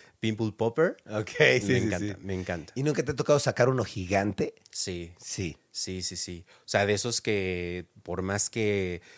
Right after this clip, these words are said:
Speaker 1: estás ahí, no paran de salir y
Speaker 2: Guau.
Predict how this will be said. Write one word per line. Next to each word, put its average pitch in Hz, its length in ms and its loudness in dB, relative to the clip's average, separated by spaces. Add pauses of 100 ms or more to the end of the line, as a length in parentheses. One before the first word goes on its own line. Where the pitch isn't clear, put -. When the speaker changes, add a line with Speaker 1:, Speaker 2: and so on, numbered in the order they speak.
(200)
Speaker 1:
estás 117 420 0
ahí, 127 500 2
no 104 320 -4
paran 110 320 2
de 101 100 -2
salir 90 500 -6
y 101 340 -8
Speaker 2:
Guau. 92 460 -2